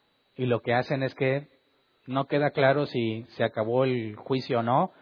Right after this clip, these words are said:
pero lo sacan y lo apedrean. Dejaron de resistirse y fueron y se desquitaron. Estos que van a ser echados fuera, que lloran y rechinan los dientes,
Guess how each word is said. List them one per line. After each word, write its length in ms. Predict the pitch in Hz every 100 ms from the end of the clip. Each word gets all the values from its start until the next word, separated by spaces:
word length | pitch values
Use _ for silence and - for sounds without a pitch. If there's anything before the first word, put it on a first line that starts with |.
| _ _
pero 160 | 110 110
lo 140 | 110
sacan 280 | 127 117 120
y 40 |
lo 100 | 117
apedrean. 480 | 113 127 127 123 92 _ _ _ _ _ _ _ _ _ _
Dejaron 440 | 123 117 131 131 143
de 140 | 135
resistirse 920 | 123 120 - 123 - 147 151 110 98 _ _ _ _ _ _ _ _ _ -
y 140 | 123
fueron 240 | 120 110
y 60 | 107
se 100 | 117
desquitaron. 560 | 107 - 104 98 92 - _ _ _ _ _ _ _ _ _ _ _ _ _ _ _ _
Estos 340 | 135 170 - 143
que 100 | 131
van 160 | 143
a 60 | 151
ser 140 | 156
echados 340 | 151 160 143 -
fuera, 300 | 135 123 113
que 240 | - 110
lloran 340 | 120 143 143 120
y 80 |
rechinan 420 | 110 110 147 143 135
los 140 | 117
dientes, 400 | 131 123 110